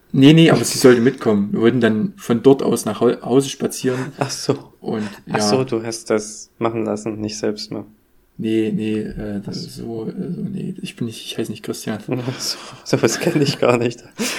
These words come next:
Speaker 2: Okay, ja, ach so, okay, jetzt verstehe
Speaker 1: Ja.
Speaker 2: ich, ja.
Speaker 1: Wie gesagt, ich hab dann unten im Hof gewartet auf Tina und hab mit der Nachbarskatze geschmust.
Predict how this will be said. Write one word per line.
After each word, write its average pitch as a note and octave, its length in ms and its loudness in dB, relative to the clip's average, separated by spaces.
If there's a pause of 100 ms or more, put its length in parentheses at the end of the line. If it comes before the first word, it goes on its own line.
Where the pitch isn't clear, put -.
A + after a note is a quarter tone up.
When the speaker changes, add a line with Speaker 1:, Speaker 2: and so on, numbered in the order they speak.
(200)
Speaker 2:
Okay, G#2+ 320 0 (140)
ja, A#2 220 6
ach A#2+ 100 0
so, A2+ 260 6
okay, G#2 440 -2
jetzt A2+ 160 -2
verstehe A2+ 240 2
Speaker 1:
Ja. G#2 100 2
Speaker 2:
ich, G#2 140 -8
ja. A2 260 -2 (760)
Speaker 1:
Wie D3+ 100 -2
gesagt, B2 320 4
ich A#2 80 -2
hab A#2+ 100 -2
dann A#2+ 260 0
unten C#3+ 320 -4
im A2+ 100 -4
Hof C3 260 0
gewartet C3+ 440 2
auf - 160 -6
Tina D3 400 -6 (340)
und G#2+ 260 -4
hab - 120 -6
mit A2+ 80 -8
der A#2 100 -4
Nachbarskatze - 640 -6
geschmust. C3 560 -4